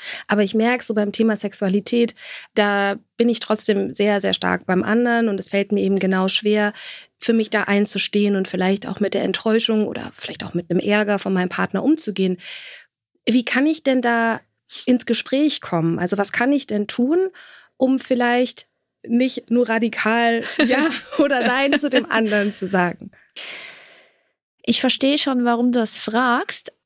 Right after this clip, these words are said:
Speaker 2: Ich glaub, ich würd noch einen Schritt zurückgehen. Ich glaub, ich würd dort sehr viel aufs Individuum hingucken. Und jetzt vielleicht, wenn wir beim Thema Sexualität sind,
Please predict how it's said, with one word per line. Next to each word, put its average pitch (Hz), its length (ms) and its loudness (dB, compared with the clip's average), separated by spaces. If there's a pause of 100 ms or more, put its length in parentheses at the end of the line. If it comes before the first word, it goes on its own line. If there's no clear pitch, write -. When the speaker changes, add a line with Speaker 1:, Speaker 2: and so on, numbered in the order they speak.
(380)
Speaker 2:
Ich - 240 0
glaub, 254 340 0
ich - 180 -4
würd 254 220 0
noch 240 240 0
einen 247 160 2
Schritt 233 320 0
zurückgehen. 180 840 0 (540)
Ich - 200 -2
glaub, 240 300 0
ich 254 180 -2
würd 240 220 0
dort 220 200 -2
sehr 240 340 2
viel 240 580 0 (320)
aufs 214 280 0
Individuum 208 880 2
hingucken. 196 800 0 (160)
Und 190 180 0
jetzt 202 200 0
vielleicht, 214 440 0
wenn 202 160 2
wir 202 120 0
beim 196 240 2
Thema 220 320 2
Sexualität 196 920 0
sind, 262 380 0